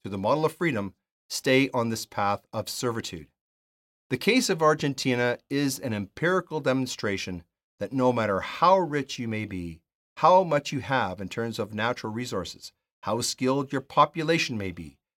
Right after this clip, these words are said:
how educated, or how many bars of gold you may have in the central bank, if measures are adopted that hinder the free functioning of markets, competition, price systems, trade, and ownership of private property,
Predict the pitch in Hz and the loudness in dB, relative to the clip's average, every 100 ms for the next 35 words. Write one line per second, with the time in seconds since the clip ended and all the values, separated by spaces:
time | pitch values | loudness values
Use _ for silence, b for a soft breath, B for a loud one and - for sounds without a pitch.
0 | - 127 143 170 165 143 - 90 76 _ | -2 4 6 4 2 -4 -6 -8 -8 _
1 | _ - 107 147 156 120 98 123 139 135 | _ -4 2 2 4 0 4 6 6 4
2 | 123 113 113 123 120 101 101 101 95 123 | -2 -2 0 2 0 -4 -6 -6 -2 -2
3 | 104 92 90 - 107 113 98 120 90 - | -2 -4 -8 -8 -6 -6 -4 -4 -4 -10
4 | _ _ _ _ _ _ 131 107 104 147 | _ _ _ _ _ _ -8 -4 2 2
5 | 208 202 - 156 160 139 - 127 117 - | 2 -4 -2 2 4 2 2 4 4 -2
6 | 69 _ _ - 98 98 120 156 170 165 | -18 _ _ -10 -10 -6 -2 0 0 0
7 | 104 - - 151 185 180 - 165 160 - | -2 -6 -6 -6 -4 -6 -2 -2 -2 -8
8 | 80 - - 110 107 117 127 135 - - | -12 -16 -12 -8 0 2 2 -2 -12 -18
9 | _ _ 139 - 135 127 117 123 120 _ | _ _ 0 0 -2 -6 -6 -6 -12 _
10 | _ _ - 131 131 - 127 - 117 - | _ _ 2 4 4 0 -6 -6 -8 -8
11 | - _ _ _ - - 131 139 131 92 | -16 _ _ _ -6 0 2 2 0 -4
12 | 101 117 127 - 131 92 - 117 113 - | -4 0 0 -2 -4 -8 -2 0 0 -2
13 | 131 135 101 92 85 | 2 2 0 -8 -10